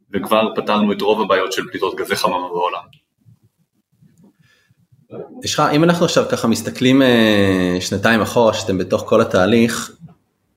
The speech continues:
Speaker 2: מה, מה אתה חושב שהייתם היום בראייה לאחור ככה עושים אחרת כחלק מה-, מהפיתוח או מאפיון המוצר?
Speaker 1: אה, וואו, שאלה,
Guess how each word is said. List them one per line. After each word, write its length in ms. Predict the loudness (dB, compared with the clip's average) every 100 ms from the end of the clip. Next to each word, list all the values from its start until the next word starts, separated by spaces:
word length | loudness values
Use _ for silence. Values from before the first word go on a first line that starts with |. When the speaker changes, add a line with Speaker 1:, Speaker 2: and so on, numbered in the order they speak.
| _ _ -2
Speaker 2:
מה, 240 | 0 2
מה 140 | 2 0
אתה 100 | 0
חושב 140 | -4
שהייתם 380 | -2 0 0 0
היום 300 | 2 2 2
בראייה 360 | 2 4 4
לאחור 340 | 4 2 0 -2
ככה 180 | -2 -2
עושים 240 | 0 -4
אחרת 420 | -2 2 2 2
כחלק 460 | -4 -2 0 0 0
מה-, 440 | 2 2 2 0
מהפיתוח 680 | -2 -6 -4 2 2 2 0
או 60 |
מאפיון 340 | -2 -4 -2 0
המוצר? 340 | 0 -2 -2 -4 _ _ _ _ _ -20 -20 _ _ _ _ _ _ _ 0
Speaker 1:
אה, 560 | 2 2 0 -4 -6 -2
וואו, 260 | 0 0 -2 -12
שאלה, 640 | -10 -2 0 0 0 -2